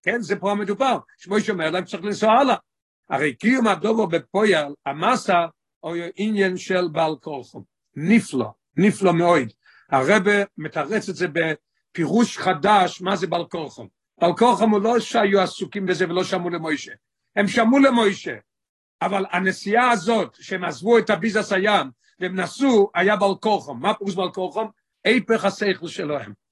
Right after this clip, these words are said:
מה השכל שלהם אומר? "וניצלתם את מצרים, מצאנו עכשיו עוד, עוד דברים, כסף וזהב, אנחנו מוכרחים לקחת את זה. אי אפשר להשאיר את זה." אז משה רבינו אומר להם, הקדוש ברוך הוא אמר, "תעזבו את זה, צריכים ללכת, נגמר המצווה הזאת."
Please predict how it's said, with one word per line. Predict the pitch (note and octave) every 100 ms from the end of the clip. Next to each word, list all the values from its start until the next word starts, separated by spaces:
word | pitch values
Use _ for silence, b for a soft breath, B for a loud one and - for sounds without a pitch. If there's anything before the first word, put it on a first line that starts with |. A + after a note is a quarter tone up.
| _ _ _ b b
מה | G#3+
השכל | B3+ C4+ A#3 A3+
שלהם | A3 A3 G#3+ G#3+
אומר? | G3+ F3+ F#3 G#3 _ _ _ _ _ _
"וניצלתם | D3+ F3+ - G#3 G3+ G3+
את | F#3+
מצרים, | G3 - F#3+ A3+ A3+ - _ -
מצאנו | E3+ E3+ G#3+ G#3+
עכשיו | - G3
עוד, | F3+ G#3 F3+ D3+
עוד | G3+ G3+
דברים, | F#3+ F3+ G3+
כסף | F#3 G#3 G3
וזהב, | E3+ G3 A#3 - _ F#3
אנחנו | F#3+ G3+ G3+
מוכרחים | G3+ F#3+ F3 G3 G3+
לקחת | F#3+ F#3+ F3 - D3
את |
זה. | - _ _ _ -
אי | A#3+
אפשר | G#3+ B3+
להשאיר | C4 - C4+
את | A3
זה." | C3 A2 _ _ _ _ _
אז | - A#2
משה | F3+ F#3+
רבינו | F#3 G3+
אומר | G#3 A#3+
להם, | A#3 G#3
הקדוש | G3 F#3+ E3
ברוך | F#3 A3+
הוא | F3+
אמר, | A3 A#3 A3+ G#3+ G#3 _
"תעזבו | - F#3 F3 F#3 B3
את |
זה, | A3+ A#3+
צריכים | - A3+
ללכת, | A3 G#3+ F3+ D3
נגמר | G3 F#3+ B3 A#3
המצווה | G#3+ G3 F#3 D#3+
הזאת." | B2+ B2+